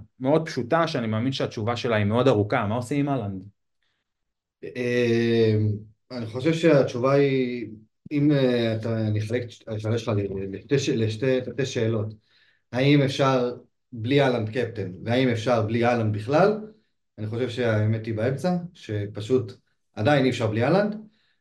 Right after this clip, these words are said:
Speaker 2: אבל בהחלט, אה, אפשר, אה, ודי בשקט, אה, לשחרר ממנו את הקפטן, לפחות את התלות הזאת בקפטן.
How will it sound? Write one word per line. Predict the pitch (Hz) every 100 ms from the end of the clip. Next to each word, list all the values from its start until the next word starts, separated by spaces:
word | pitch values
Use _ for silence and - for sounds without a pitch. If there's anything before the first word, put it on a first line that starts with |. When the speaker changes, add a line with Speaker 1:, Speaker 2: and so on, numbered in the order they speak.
| _ _
Speaker 2:
אבל | 101 110 104
בהחלט, | 107 107 131 139 135
אה, | 117 104 104
אפשר, | 95 127 120 117
אה, | 113 104 101 98 95 95 90
ודי | 95 90 123 131 127 113 107 107 -
בשקט, | - - 113 104 101
אה, | 95 92
לשחרר | - 104 110
ממנו | 110
את | 107
הקפטן, | - 104 104 90
לפחות | - 110 135
את | 123
התלות | 107 127 135 113
הזאת | 107 104 - - _
בקפטן. | - - 110 107